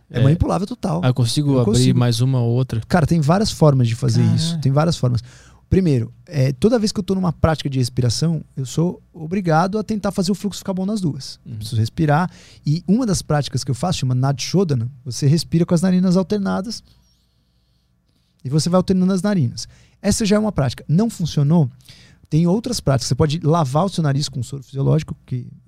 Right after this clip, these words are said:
Speaker 1: é uma prática que você chama-se Jalanete. Você pega um,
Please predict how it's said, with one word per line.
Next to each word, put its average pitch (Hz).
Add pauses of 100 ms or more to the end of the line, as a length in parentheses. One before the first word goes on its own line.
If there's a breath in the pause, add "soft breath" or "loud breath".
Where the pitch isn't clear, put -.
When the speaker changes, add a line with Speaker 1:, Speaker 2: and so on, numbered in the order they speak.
Speaker 1:
é 151 (240)
uma 123
prática -
que -
você 123 (200)
chama-se 127 (180)
Jalanete. 135
Você 123
pega 135
um, 120